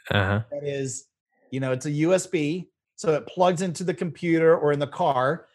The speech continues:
Speaker 2: It's shaped like a rock and roll hand. That's sort of my, my, uh, you know, my branding. Um, and, and so when you buy the book, even though I c-, I can sell it on Amazon, I'm the one who's actually fulfilling it. So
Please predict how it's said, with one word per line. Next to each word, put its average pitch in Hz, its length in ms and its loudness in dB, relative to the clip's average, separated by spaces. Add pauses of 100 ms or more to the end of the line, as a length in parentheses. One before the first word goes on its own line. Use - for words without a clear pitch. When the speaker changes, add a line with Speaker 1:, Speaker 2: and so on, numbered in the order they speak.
(140)
Speaker 2:
It's 127 160 -6
shaped 165 240 2
like 156 180 2
a 151 60 4
rock 151 320 4
and 160 80 -4
roll 156 180 2
hand. 135 380 -2
That's 127 180 -2
sort 147 200 -2
of 135 80 -6
my, 139 360 0
my, 131 320 -2
uh, 123 280 -2 (600)
you 139 140 -2
know, 143 80 2
my 139 140 4
branding. 135 680 -2 (540)
Um, 151 360 2 (120)
and, 165 180 0
and 156 220 0
so 175 460 6 (220)
when 165 160 0
you 190 100 2
buy 208 240 2
the 180 100 2
book, 139 440 2 (160)
even 180 240 -4
though 175 160 0 (280)
I 143 160 0
c-, - 240 -8
I 139 60 0
can 135 180 -8
sell 220 320 -2
it 170 80 0
on 143 160 0
Amazon, 123 720 -4 (760)
I'm 180 160 0
the 202 80 2
one 170 180 -2
who's 139 180 -4
actually 135 300 -6
fulfilling 185 440 0
it. 90 180 -16
So 131 320 0